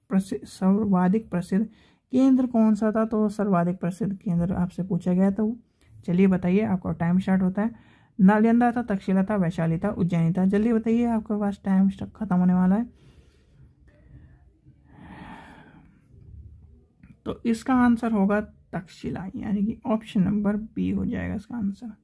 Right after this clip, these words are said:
चलिए question number टू देखते हैं, सांची का स्तूप किससे ने बनवाया था? तो वो सांची का स्तूप किसने बनाया था? गौतम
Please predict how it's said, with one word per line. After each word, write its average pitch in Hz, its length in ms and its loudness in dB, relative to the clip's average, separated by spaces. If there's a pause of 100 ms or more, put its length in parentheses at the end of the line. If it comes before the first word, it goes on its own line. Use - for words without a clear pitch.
(1040)
चलिए 190 340 0 (300)
question 247 260 0
number 269 180 4
टू 214 220 -2
देखते 202 260 0
हैं, 247 140 -6 (220)
सांची 233 340 0
का 277 100 0
स्तूप 269 300 -6 (100)
किससे 262 520 -6 (300)
ने 233 180 4
बनवाया 190 440 2
था? 185 200 -2
तो 185 140 -4
वो 202 140 0
सांची 196 340 -4
का 233 60 -2
स्तूप 226 260 -6
किसने 226 220 -2
बनाया 220 220 2
था? 226 120 -2
गौतम 185 460 2